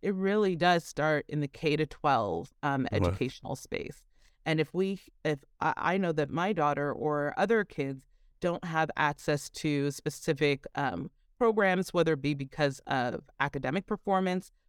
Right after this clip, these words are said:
Speaker 1: but on, in the spare time, they're building things, creating things, um, but it doesn't necessarily translate to, you know, great marks because the education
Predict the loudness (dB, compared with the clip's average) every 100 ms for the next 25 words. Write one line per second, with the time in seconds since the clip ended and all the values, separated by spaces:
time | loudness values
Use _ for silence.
0 | -4 0 0 0 0 -2 0 0 0 0
1 | -2 -2 -6 0 2 4 0 -2 -2 0
2 | 0 -4 -8 _ _ _ 0 2 2 2
3 | 0 -2 -2 -2 -4 -6 -10 _ _ -4
4 | -2 0 0 0 -2 0 2 2 0 0
5 | 2 0 -2 -6 -2 -2 0 -2 -2 -2
6 | -2 0 -2 -4 -4 -4 -4 -10 _ _
7 | -2 2 2 0 0 0 2 0 0 -6
8 | -2 -2 -2 -14 _ _ -2 -2 -2 -2
9 | -2 -2 -4